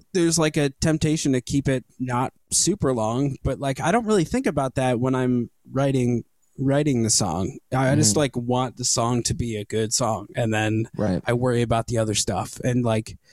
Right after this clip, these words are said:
Speaker 1: if it's super long, I might think about some things like, does this part actually serve the song or not?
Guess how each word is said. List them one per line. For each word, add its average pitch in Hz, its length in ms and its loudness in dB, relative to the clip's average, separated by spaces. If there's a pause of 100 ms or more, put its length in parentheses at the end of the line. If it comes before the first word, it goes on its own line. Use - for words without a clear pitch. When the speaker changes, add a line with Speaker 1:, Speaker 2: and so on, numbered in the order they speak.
(580)
Speaker 1:
if 170 180 2
it's 160 180 2
super 170 340 2
long, 160 320 4
I 165 40 4
might 156 220 0
think 156 240 0
about 147 480 2
some - 240 -8
things 156 300 0
like, 135 180 -2
does 123 160 -2
this 147 180 -2
part 147 280 0
actually 135 400 0
serve 131 360 0
the 165 80 0
song 208 500 0
or 160 440 0
not? 170 640 2